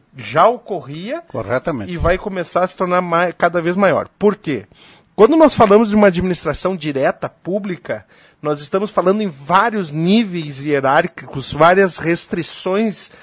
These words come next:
Speaker 1: eh, eh, estatutárias e legislativas que acabam dando morosidade, perdão, morosidade, burocracia e uma baixa eficiência. E essas entidades, essa união da sociedade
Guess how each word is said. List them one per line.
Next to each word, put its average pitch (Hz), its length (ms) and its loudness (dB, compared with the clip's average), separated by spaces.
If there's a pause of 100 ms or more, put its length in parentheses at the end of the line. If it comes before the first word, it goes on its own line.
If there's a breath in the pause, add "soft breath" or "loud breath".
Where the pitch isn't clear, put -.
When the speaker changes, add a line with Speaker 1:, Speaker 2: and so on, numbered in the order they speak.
(160 loud breath)
Speaker 1:
eh, 151 440 4
eh, - 80 -4
estatutárias 147 1080 0
e 160 60 -6
legislativas 147 1120 -2 (320 loud breath)
que - 80 -2
acabam 170 540 2
dando 165 280 2
morosidade, 180 1160 2 (960)
perdão, 135 320 6
morosidade, 160 880 6
burocracia 196 960 0 (200 soft breath)
e - 40 -8
uma 185 140 0
baixa 160 340 -2
eficiência. - 640 -18 (380 soft breath)
E 131 160 -2
essas 214 400 0
entidades, 156 600 0
essa 156 360 4
união 180 560 8
da 247 100 4
sociedade 143 760 0